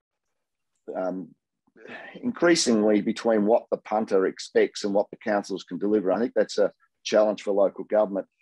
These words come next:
The second thing is, and I just did a conference recently on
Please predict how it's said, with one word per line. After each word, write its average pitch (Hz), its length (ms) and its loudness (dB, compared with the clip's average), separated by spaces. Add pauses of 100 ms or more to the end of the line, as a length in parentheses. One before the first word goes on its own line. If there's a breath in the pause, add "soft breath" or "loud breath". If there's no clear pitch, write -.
(200 soft breath)
The 107 60 -6
second 160 320 2
thing 120 200 0
is, 107 160 -4
and 113 100 0
I 107 120 4
just - 260 -10
did 117 120 -2
a 95 40 -8
conference 107 500 -6
recently 104 440 -4
on 101 360 -2